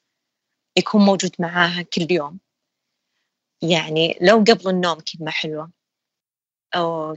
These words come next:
كلمة طيبة. وثاني شيء إنه حافظوا على علاقاتكم.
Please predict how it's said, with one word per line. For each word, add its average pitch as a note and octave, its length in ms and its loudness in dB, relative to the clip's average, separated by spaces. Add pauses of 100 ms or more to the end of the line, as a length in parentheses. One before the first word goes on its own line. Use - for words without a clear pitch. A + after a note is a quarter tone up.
كلمة E3+ 240 0
طيبة. D#3+ 460 -2 (920)
وثاني G#3 360 4
شيء G#3 440 0 (200)
إنه E3+ 420 -6 (100)
حافظوا G#3 480 0
على E3+ 160 0
علاقاتكم. E3+ 720 -6